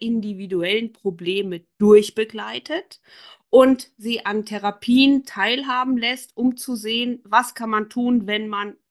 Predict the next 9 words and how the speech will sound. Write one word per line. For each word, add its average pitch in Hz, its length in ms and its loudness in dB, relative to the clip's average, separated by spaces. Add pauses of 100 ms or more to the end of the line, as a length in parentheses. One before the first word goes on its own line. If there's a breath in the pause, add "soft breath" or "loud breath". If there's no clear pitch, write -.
(200)
ein 196 160 -8
paar 190 200 -8
Probleme 180 480 -2
hat. - 240 -20 (560 loud breath)
Da 196 100 0
geht 226 180 0
es 233 120 -4
bei 208 100 2
einem 220 580 0